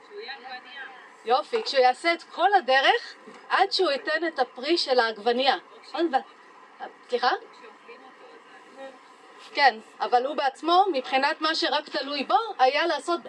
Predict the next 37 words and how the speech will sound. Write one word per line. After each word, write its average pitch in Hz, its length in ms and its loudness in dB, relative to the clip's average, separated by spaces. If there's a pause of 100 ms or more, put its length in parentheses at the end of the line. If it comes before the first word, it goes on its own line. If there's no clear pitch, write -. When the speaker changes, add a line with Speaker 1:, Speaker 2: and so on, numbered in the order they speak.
Speaker 2:
את 240 80 -6
כל 330 200 -6
הדרך, 294 380 0 (400)
כל 311 160 -2
הדרך 294 420 0
מלהיות 294 460 -2
איזשהו 285 380 -8
פוטנציאל, 262 560 0
איזשהו 262 380 -2
זרע 269 340 2
ראשוני, 233 580 0 (600)
לעשות 269 500 0
את - 120 -6
כל 359 400 6
התהליך 302 420 0
של 302 160 0
הצמיחה, 262 520 -2
כל 320 220 -6
הדרך 302 460 -6
של 254 180 -2
הצמיחה, 240 380 -4 (540)
ובסופו 302 720 -2
של 339 180 -4
דבר 330 280 0 (380)
לתת 254 600 0
את 254 100 -6
מה 302 160 0
שהוא 349 220 2
נועד 302 400 2
מראש 262 520 0
לתת. 262 360 -2 (580)
כן, 302 160 0
הוא 381 120 6
מראש 330 400 2
נועד 415 220 6
לתת 359 300 0
עגבנייה, 269 520 -2